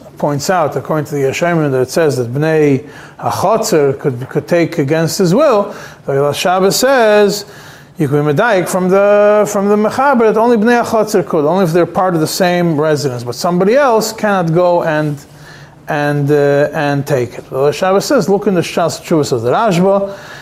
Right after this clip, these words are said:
and he's referring to Tshuvas of the Rashba that's mentioned. The Beis Yosef is from there you, that the Rashba uses the word Echad Min Hashuk,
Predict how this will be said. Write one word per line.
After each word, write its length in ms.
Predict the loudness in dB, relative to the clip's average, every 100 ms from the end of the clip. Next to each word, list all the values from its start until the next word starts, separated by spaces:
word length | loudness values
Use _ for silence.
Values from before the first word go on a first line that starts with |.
| -20 -16 -6
and 340 | -4 -2 0
he's 260 | 0 2 0
referring 360 | -2 -2 0
to 80 | -2
Tshuvas 360 | 0 0 2 2
of 120 | 2
the 80 | 2
Rashba 240 | 0 0
that's 200 | -2 -2
mentioned. 340 | -4 -4 -6
The 60 | -4
Beis 200 | -4 0
Yosef 280 | 0 2 2
is 160 | 0 0
from 140 | 2
there 140 | 4
you, 200 | 4 2 2
that 180 | -2 0
the 280 | 0 2 0
Rashba 380 | 0 0 2 2
uses 240 | 2 2
the 80 | 2
word 240 | 2 2
Echad 420 | 0 -2 -2 -4
Min 100 | -4
Hashuk, 600 | -10 -4 0 2 0 -6